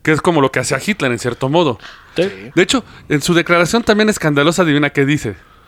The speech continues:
Speaker 2: Échala, échala.
Speaker 1: Que Hitler era un negro albino.
Speaker 3: <laughs> No mames.
Speaker 2: Un negro albino,
Speaker 1: Que
Speaker 2: güey.
Speaker 1: porque coincidían en muchas ideas raciales y Hitler conocía el secreto de los Anunnaki y era un Anunnaki puro, así de
Speaker 2: Ok.
Speaker 1: Güey, what the fuck.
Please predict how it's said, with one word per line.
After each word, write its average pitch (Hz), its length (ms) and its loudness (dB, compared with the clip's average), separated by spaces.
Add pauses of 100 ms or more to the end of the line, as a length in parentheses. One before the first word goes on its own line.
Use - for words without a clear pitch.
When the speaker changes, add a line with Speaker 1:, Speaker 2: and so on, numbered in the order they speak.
(280)
Speaker 2:
Échala, - 320 -14
échala. 78 320 -10 (280)
Speaker 1:
Que 147 80 0 (120)
Hitler 202 360 2
era 175 140 4
un 175 100 2
negro 160 220 2
albino. 143 360 2 (480)
Speaker 3:
<laughs> 127 400 -10 (800)
No 165 240 -8 (140)
mames. 135 460 -6
Speaker 2:
Un 175 160 -4
negro 185 220 -4
albino, 123 480 -4
Speaker 1:
Que - 80 2
Speaker 2:
güey. 160 100 -2
Speaker 1:
porque 190 280 0
coincidían 190 540 2
en 202 80 0
muchas 214 340 2
ideas 185 220 4
raciales 185 640 2
y 156 80 -4
Hitler 214 360 0
conocía 160 300 0
el 180 60 -2
secreto 185 380 -2
de 170 80 2
los 139 140 -2
Anunnaki 147 480 -2
y 165 80 0
era 160 80 4
un 165 80 2
Anunnaki 139 440 0
puro, 139 280 2
así 143 160 0
de 113 180 0 (880)
Speaker 2:
Ok. 117 240 -8 (720)
Speaker 1:
Güey, 131 280 0
what 139 140 2
the 151 100 2
fuck. - 300 -2